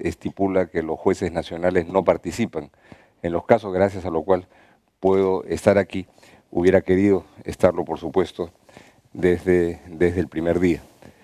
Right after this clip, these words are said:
Eh, tenemos aquí la, la presentación de, del PowerPoint. ¿Cómo, cómo hago para...? Ahí está.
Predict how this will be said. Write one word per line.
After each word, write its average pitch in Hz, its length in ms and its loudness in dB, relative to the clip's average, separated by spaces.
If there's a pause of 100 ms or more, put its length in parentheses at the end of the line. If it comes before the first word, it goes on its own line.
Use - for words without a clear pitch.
(480)
Eh, 185 600 0 (500)
tenemos 208 480 -2
aquí 104 240 -6
la, 101 400 -2 (1500)
la 87 140 -4
presentación 90 760 -8
de, 78 360 -6
del 80 180 -14
PowerPoint. 101 560 -6
¿Cómo, 101 260 -10
cómo 104 220 -2
hago 98 160 -2
para...? 82 260 -6 (3750)
Ahí 87 80 0
está. 85 240 -8